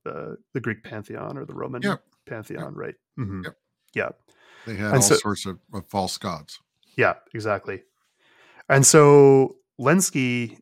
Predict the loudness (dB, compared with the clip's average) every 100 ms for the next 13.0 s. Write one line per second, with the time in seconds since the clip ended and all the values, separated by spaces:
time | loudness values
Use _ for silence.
0 | -6 -2 -2 -4 -8 -12 -10 -6 -6 -6
1 | -6 -6 -8 -8 -10 -8 -8 -6 -8 -10
2 | -14 -14 -8 -6 -8 -10 -12 -12 _ _
3 | -14 -12 -12 -12 -16 _ _ _ _ -18
4 | -14 -12 -12 -12 -14 -18 _ _ _ _
5 | -6 -6 -8 -12 -10 -10 -8 -6 -6 -8
6 | -14 _ -20 _ -14 -4 -2 -2 -4 0
7 | 0 -2 -8 _ _ _ _ _ _ _
8 | _ _ _ _ _ _ -4 0 2 0
9 | -2 -4 -4 -2 -4 -4 -8 -10 -14 -6
10 | -4 -4 -8 -18 -16 -8 -4 -4 -6 -8
11 | -8 -6 -6 -4 -6 -8 -10 -10 -10 -10
12 | -10 -10 -10 -10 -8 -10 -10 -12 -16